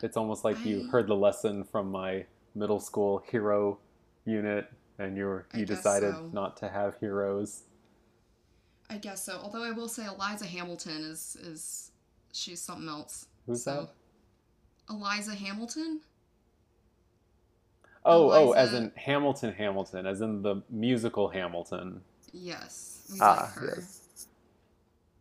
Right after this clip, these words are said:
Speaker 1: Wasn't,
Speaker 2: And I
Speaker 1: like, the real
Speaker 2: do
Speaker 1: life Eliza, like, not as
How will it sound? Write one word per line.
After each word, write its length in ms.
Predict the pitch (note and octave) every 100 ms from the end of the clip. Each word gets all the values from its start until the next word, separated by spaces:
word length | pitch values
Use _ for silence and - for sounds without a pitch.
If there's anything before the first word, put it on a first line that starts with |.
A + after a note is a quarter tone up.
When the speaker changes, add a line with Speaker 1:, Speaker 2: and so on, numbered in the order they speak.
| _ _ -
Speaker 1:
Wasn't, 320 | C3 G3 D#4
Speaker 2:
And 80 | G4+
I 40 |
Speaker 1:
like, 120 | D4+ -
the 80 | C#3+
real 180 | C3
Speaker 2:
do 60 | B2
Speaker 1:
life 220 | A#2+ B2
Eliza, 420 | B2+ A#2+ A#2+ A#2 A#2+
like, 340 | A2 F#2+ F#2 - -
not 280 | G2+ G2 G2+
as 540 | G2 G2 F#3 - -